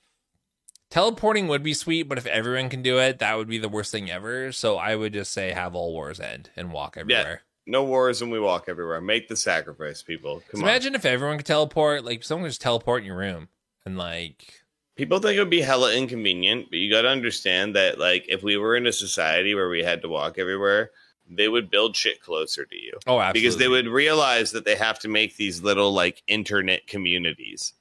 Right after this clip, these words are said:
Speaker 2: right? Like, everything you would need would be in walking
Speaker 1: Or also,
Speaker 2: distance.
Speaker 1: you would just be like, "Yo, I'd make hella fucking bank, brah, if I just opened up a little shop over here." And it's like, and then I
Speaker 2: Yeah,
Speaker 1: could
Speaker 2: there you
Speaker 1: afford
Speaker 2: go.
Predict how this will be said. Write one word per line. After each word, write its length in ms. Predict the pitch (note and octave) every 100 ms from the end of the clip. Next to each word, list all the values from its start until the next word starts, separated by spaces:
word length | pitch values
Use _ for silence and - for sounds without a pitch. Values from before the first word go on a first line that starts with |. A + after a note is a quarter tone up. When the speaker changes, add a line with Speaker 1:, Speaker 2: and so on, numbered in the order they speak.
| -
Speaker 2:
right? 340 | D2+ D2+ F#2+ -
Like, 160 | D#2+ -
everything 420 | G#2+ G#2 G2 G2+
you 140 | F#2+
would 140 | F2 E2+
need 180 | E2+ C#2+
would 160 | C#2+
be 80 | D2
in 140 | B1+
walking 300 | A1+ G1+ - -
Speaker 1:
Or 160 | D3+
also, 280 | C#3 D3 -
Speaker 2:
distance. 120 | D#3+
Speaker 1:
you 80 | C#3+
would 120 | D3
just 200 | C#3 -
be 160 | - C#3
like, 300 | C3+ C3 G#2
"Yo, 160 | A#2+ D3+
I'd 160 | A#2+
make 260 | B2+ C3 A2+ - -
hella 260 | A2+ B2+ B2+
fucking 420 | - C3 A#2+ F#2+
bank, 360 | - G2 B2 B2+
brah, 500 | G#2 F#2+ F#2 G#2 G#2+
if 200 | B2+ A2+
I 80 | A#2+
just 200 | A2+ G#2 A2+
opened 340 | A2+ - A2+
up 200 | A2+ A2 -
a 80 | G#2
little 480 | G#2+ G#2+ G#2 G2 F2
shop 520 | - A2 G#2+ F#2 _ _ -
over 200 | G2+ F2+
here." 380 | G#2+ G#2 E2 _ _ _ _ -
And 80 | F#2+
it's 100 | F#2
like, 160 | F#2+ C#2
and 140 | G2
then 80 | G#2+
I 40 |
Speaker 2:
Yeah, 100 | G2 G#2+
Speaker 1:
could 60 | G2+
Speaker 2:
there 240 | - D#2
you 40 | B2+
Speaker 1:
afford 160 | B2+
Speaker 2:
go. 180 | G2+ F2